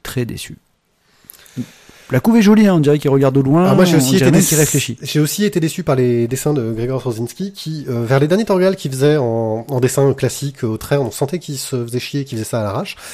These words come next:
Speaker 2: Il était repassé à la couleur directe et c'était vraiment superbe. Et là, on a l'impression qu'il se fait chier et qu'il fait ça à l'arrache. Sauf certaines planches qui sont toujours magnifiques parce qu'il est super bon. Mais, mais je, je, voilà, je, je trouve que, bah, ça fait faible, quoi. Pour du Rosinski, j'attends, j'attends, j'attends tellement mieux, euh,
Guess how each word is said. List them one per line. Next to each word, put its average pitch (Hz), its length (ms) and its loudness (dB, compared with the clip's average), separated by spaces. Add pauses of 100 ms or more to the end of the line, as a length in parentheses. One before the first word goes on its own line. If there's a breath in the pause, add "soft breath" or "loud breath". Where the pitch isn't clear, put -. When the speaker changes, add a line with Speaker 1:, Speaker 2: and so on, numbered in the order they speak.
(160 loud breath)
Speaker 2:
Il 147 60 2
était 151 120 -2
repassé 208 220 0
à - 20 4
la 190 80 2
couleur 180 260 2
directe 165 400 -2
et 127 140 -4
c'était 127 440 -4
vraiment 151 340 -2
superbe. 156 500 -4
Et 135 80 -2
là, 175 200 -2
on 143 140 -4
a 131 40 -2
l'impression 139 340 -6
qu'il 120 200 -12
se - 120 -14
fait - 80 -10
chier 143 320 -6
et - 20 -10
qu'il 120 180 -14
fait - 120 -12
ça - 140 -10
à - 120 -12
l'arrache. 120 380 -8 (240 loud breath)
Sauf 151 180 0
certaines 131 300 -4
planches 123 260 -2
qui - 80 -16
sont 98 200 -10
toujours 110 180 -8
magnifiques 143 380 -4
parce - 120 -10
qu'il 113 120 -14
est 110 40 -6
super 143 300 -4
bon. 175 140 -2 (360 loud breath)
Mais, 117 720 2 (420 loud breath)
mais 117 80 0
je, 117 120 -2
je, 110 160 -6
voilà, 101 240 -6
je, 113 220 -4
je 110 100 -6
trouve - 260 -8
que, - 120 -8
bah, 101 260 -10
ça - 120 -14
fait - 100 -14
faible, 117 320 -8
quoi. 120 320 -8
Pour 113 100 -10
du 104 100 -8
Rosinski, 104 440 -6
j'attends, 101 340 -8
j'attends, - 220 -12 (260)
j'attends 98 200 -8
tellement 123 260 0
mieux, 120 340 2
euh, 98 220 -6